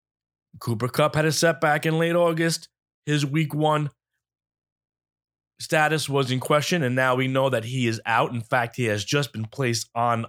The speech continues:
I R. But Higbee has been drafted more as of late, and he is the number one pickup, if available,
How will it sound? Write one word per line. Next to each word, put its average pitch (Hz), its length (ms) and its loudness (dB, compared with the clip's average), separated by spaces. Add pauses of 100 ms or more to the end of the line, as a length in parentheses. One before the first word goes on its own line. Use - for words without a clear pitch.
I 104 380 0
R. 127 460 2 (1700)
But 143 260 0 (220)
Higbee 190 420 2
has 185 200 2
been 175 360 -2 (400)
drafted 160 420 2
more 151 380 0
as 143 380 2
of 139 240 0
late, 139 400 -2 (260)
and 131 160 0
he 165 380 0
is 151 220 0
the 151 100 0
number 139 400 0
one 127 340 -2
pickup, 147 500 -2 (440)
if 170 240 2
available, 135 720 2